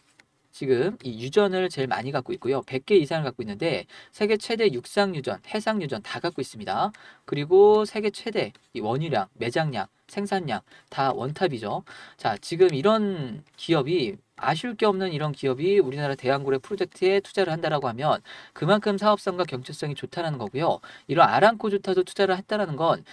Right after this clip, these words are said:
그냥 투자하는 게 아니에요. 돈을 투자를 할 때는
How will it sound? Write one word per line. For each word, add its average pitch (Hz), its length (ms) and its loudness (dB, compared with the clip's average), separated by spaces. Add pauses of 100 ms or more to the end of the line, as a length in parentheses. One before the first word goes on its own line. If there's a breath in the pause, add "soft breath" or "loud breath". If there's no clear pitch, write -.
(140 loud breath)
그냥 214 320 0
투자하는 185 340 0
게 175 80 0
아니에요. 113 380 0
돈을 165 260 -4
투자를 175 300 -2
할 170 80 -2
때는 139 400 -4